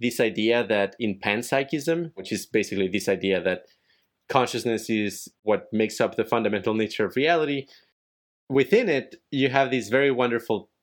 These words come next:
property that consciousness and being actually collapse into the same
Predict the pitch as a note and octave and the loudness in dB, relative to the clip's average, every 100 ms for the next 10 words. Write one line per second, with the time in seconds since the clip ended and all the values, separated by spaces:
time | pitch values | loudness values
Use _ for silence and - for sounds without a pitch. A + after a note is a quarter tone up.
0 | _ - G3 G#3 D#3+ - A#2 G#2+ G2 G#2+ | _ -2 0 2 -2 0 0 0 0 2
1 | G2 - - _ _ - C#3+ C#3+ C#3+ C3+ | 2 -2 -12 _ _ -2 0 0 -2 -4
2 | C#3 C3 C3 - - B2+ A2+ G#2+ G#2 F#2+ | -2 -2 -2 -6 -8 -2 0 0 -2 -6
3 | - A2 F#2 E3+ F#3 G#2 F#2 F#2 A2+ - | -12 -14 -6 -2 0 0 0 -2 -4 -10
4 | _ _ _ _ _ _ C3 C#3 C#3+ B2 | _ _ _ _ _ _ 0 2 0 -2
5 | - A2+ A#2 A2+ - - A#2 A2+ G2+ G2+ | 0 2 2 0 -4 -4 -2 -2 0 0
6 | F#2+ - A2 G2+ | 0 -2 -2 -2